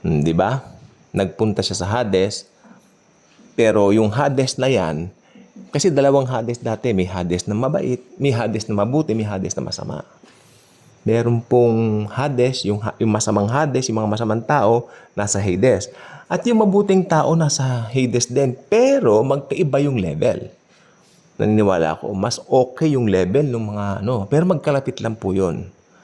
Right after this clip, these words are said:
Kaya nung namatay ang Panginoong Hesukristo, yun po yung pinaka-main ano doon,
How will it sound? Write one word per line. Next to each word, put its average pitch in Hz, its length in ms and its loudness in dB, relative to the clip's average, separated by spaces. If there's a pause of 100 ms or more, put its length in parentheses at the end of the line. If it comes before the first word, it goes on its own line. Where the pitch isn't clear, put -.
(320)
Kaya 139 160 2
nung 151 160 2
namatay 151 400 0
ang 202 80 0
Panginoong 175 400 0
Hesukristo, 135 560 0
yun 117 240 0
po - 80 -4
yung 120 160 2
pinaka-main 107 880 0
ano 104 160 0
doon, 87 480 -2